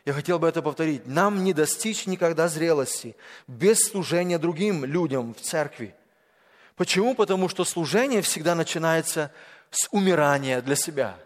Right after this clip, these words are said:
Самое главное, первая причина, почему человек в церкви не служит другим людям,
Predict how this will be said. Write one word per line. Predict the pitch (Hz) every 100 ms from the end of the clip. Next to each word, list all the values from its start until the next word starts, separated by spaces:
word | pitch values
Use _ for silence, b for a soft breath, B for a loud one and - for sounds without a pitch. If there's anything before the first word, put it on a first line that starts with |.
| _ _ _ _ _ _ _ _ _ _ _ _ _ _ _ _ _ _ _ _ _ _ _ _ _ _
Самое | - - 294 311
главное, | 196 196 185 135 120
первая | 120 202 254 254
причина, | 247 196 220 180
почему | 160 175 202 214
человек | 208 185 185 226
в |
церкви | - 202 170 151
не | 156
служит | 160 160 135 107 107 B B B
другим | 131 143 135
людям, | 127 123 117 113